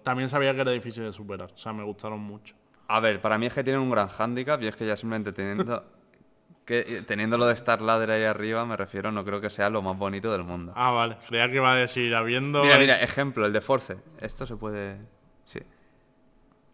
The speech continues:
Speaker 2: O sea, es que le queda como el culo, digamos,
Speaker 1: Que considera
Speaker 2: claro. O sea,
Speaker 1: que
Speaker 2: es que se, se jun-, se,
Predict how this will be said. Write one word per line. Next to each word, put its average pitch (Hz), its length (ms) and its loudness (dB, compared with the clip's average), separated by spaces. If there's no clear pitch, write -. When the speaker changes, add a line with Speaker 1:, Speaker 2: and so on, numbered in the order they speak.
Speaker 2:
O 123 80 0
sea, 113 120 0
es - 80 -4
que 110 80 -2
le 104 80 2
queda 107 140 4
como 113 220 2
el 92 640 0
culo, 104 320 2
digamos, 104 500 2
Speaker 1:
Que 104 60 2
considera 151 260 4
Speaker 2:
claro. 104 160 4
O 101 40 -2
sea, 98 440 4
Speaker 1:
que 98 60 0
Speaker 2:
es 110 60 -4
que 110 120 -2
se, - 180 -6
se 107 160 -6
jun-, 123 280 -8
se, - 160 -10